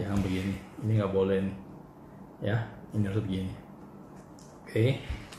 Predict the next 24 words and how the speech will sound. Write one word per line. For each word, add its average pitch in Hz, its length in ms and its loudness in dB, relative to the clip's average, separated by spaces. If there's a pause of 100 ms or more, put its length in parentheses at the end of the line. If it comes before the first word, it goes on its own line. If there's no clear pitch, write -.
(840)
sebelum 165 720 12
kita 175 240 12
memasang 139 400 10
masker 143 560 10
sebaiknya 127 720 8
kita 131 240 4
mencuci 120 480 4
tangan 113 320 6
dulu, 131 800 12 (1400)
mencuci 113 320 -2
tangan 113 400 2
menggunakan 110 480 4
air 110 80 8
mengalir 104 640 8
atau - 160 2
air 107 160 4
sabun. 107 640 6 (640)
Jika 110 320 6
nggak 101 180 8 (140)
ada 123 400 8
ya 104 80 8
kita 117 160 8
menggunakan 101 400 4
antiseptik, - 560 -2